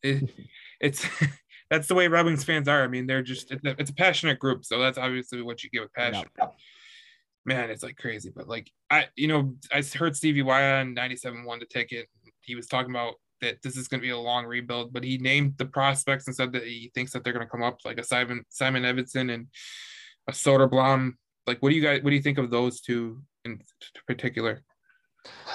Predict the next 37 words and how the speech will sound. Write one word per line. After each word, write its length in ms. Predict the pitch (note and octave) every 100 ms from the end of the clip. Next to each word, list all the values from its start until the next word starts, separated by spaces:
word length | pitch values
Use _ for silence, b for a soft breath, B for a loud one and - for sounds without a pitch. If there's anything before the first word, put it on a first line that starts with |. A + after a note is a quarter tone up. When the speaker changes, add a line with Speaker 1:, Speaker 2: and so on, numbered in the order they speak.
| B -
Speaker 2:
Well, 180 | G#3+ F3
I 100 | F#3
think, 340 | B3 A3 -
uh, 380 | F#3 D#3+ D3+ C3 -
S-, 140 | - E3
Soderblom's 640 | - - B3 A#3 G3 F3+ -
kind 160 | F3
of 80 | D#3
an 80 | D3
interesting 460 | D3+ E3 - E3
case. 320 | D3 D#3 F#3+ E3+
I 80 |
think, 280 | C#3+ D#3 C#3+ -
you 100 | C#3
know, 220 | B2+ B2
he'll 220 | C3 B2+
definitely 500 | A2 A#2 C3+ D3 C#3+
probably 320 | C#3 C3+ C#3
be 120 | B2+ B2+
spending 420 | - C3+ C3+ C3
a, 240 | A#2 A2 -
a 60 |
season 380 | - D3 C3+ C3+
in 140 | C3
Grand 280 | A#2 B2 A#2+
Rapids, 440 | A#2 A#2+ - E3 -
but, 340 | - A#2+ - _ B B B B -
uh, 340 | A#2+ A2+ A2+
who 180 | C3 F3
knows? 360 | E3+ A#2 - B2
That, 300 | C3 C3 -
that 220 | - D#3+ -
could 120 | B2+
very 240 | C3 C3
well 200 | B2+ A#2+
change. 560 | A#2 C3 B2 C#3+ D3 D3
Uh, 400 | C3+ A2 G#2